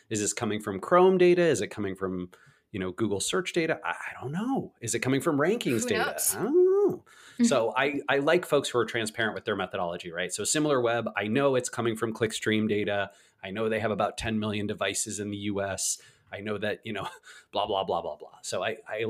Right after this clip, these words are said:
Speaker 1: I like that stuff. Um, there's good panel data too from, I mentioned, um, Disco, D I S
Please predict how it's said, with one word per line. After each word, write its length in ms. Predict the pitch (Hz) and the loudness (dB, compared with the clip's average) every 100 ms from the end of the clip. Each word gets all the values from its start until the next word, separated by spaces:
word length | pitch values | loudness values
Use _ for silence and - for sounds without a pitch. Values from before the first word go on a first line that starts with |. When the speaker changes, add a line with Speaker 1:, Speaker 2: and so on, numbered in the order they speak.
| 110 | -4
Speaker 1:
I 100 | 104 | -4
like 220 | 104 110 113 | -2 -2 -2
that 180 | 95 | -6
stuff. 340 | - 95 90 - - | -4 -4 -6 -8 -16
Um, 380 | 101 87 85 85 - - - | -12 -10 -12 -16 -10 -10 -4
there's 180 | 127 113 | -2 0
good 220 | 160 147 | 0 0
panel 500 | - - 101 113 120 | -6 -8 -4 -2 0
data 340 | 117 123 127 123 | 2 0 0 -2
too 400 | - 104 110 117 | -4 -2 -2 -2
from, 600 | - 95 90 92 90 90 _ _ - | 0 0 0 -2 -6 -10 _ _ -8
I 80 | 107 | -4
mentioned, 460 | 101 98 98 92 | -2 -2 -2 -4
um, 320 | 90 87 85 - - | -4 -6 -8 -14 -2
Disco, 460 | 117 107 - 113 110 | 2 2 4 2 2
D 340 | 110 120 120 | 0 0 2
I 240 | 107 110 | 2 2
S 520 | 104 101 107 - - | 0 0 0 0 -4